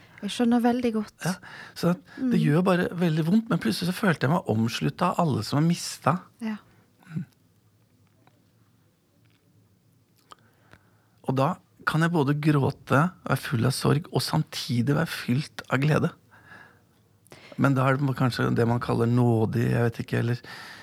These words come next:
Speaker 2: kjærlighet, eller liksom, det er noe mye
Speaker 1: Ja, kan det
Speaker 2: større.
Speaker 1: være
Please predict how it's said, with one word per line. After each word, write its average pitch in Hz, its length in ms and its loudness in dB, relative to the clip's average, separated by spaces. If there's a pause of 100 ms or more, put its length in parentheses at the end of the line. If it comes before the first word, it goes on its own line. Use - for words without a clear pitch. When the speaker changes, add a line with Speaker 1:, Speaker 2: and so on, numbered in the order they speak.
(200)
Speaker 2:
kjærlighet, 117 800 -2
eller 117 200 0
liksom, 117 260 -2
det 123 80 0
er 131 100 2
noe 147 120 2
mye 160 220 4
Speaker 1:
Ja, - 120 0
kan 254 180 6
det 240 80 8
Speaker 2:
større. 247 160 6
Speaker 1:
være 220 380 2